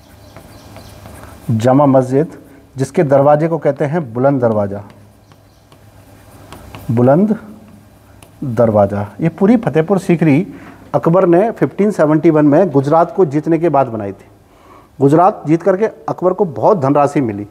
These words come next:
और अकबर ने उस धनराशि का यूज़ बड़े construction कराने के लिए यूज़ किया। और फतेह यानी कि जीत, तो जीत का शहर उसने बसाया फतेहपुर, जिसके बगल में गांव था सीकरी, इसलिए इसको फतेहपुर सीकरी के नाम से जानते हैं। सीकरी गांव के पास उसने बसाया था।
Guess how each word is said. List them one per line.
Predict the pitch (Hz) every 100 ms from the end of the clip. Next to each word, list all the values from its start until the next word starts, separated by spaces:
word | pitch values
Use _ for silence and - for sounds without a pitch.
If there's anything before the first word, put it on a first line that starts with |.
| - - _ -
और | 151
अकबर | 156 175
ने | 202
उस | 202
धनराशि | 180 131 151 151 170
का | 160
यूज़ | 151 160 247 - - - - _ -
बड़े | 139 175
construction | 175 156 - - 165
कराने | 151 131 127
के | 123
लिए | 123 131
यूज़ | 117 139 139
किया। | 147 160 196 - - -
और | 135
फतेह | - 127 180
यानी | 170 180
कि | 185
जीत, | 123 190 247
तो | - 170
जीत | 123 113 196
का | 196 185
शहर | - 143
उसने | 151 -
बसाया | 123 104 117 117 170 - - _ -
फतेहपुर, | 120 170 170 220
जिसके | 170 - 185
बगल | 156 165
में | 175 131
गांव | 139 151
था | 156
सीकरी, | - 156 185 214 - - -
इसलिए | 170 196 185
इसको | 185 196
फतेहपुर | 147 135 151 160
सीकरी | 147 135 131
के | 135
नाम | 110
से | 117 180 233 - - -
जानते | 120 110 95
हैं। | 101 - - -
सीकरी | - 180 208 175
गांव | 143 143
के | 147
पास | - 151 185 143
उसने | - 156
बसाया | 123 131 127
था। | 139 214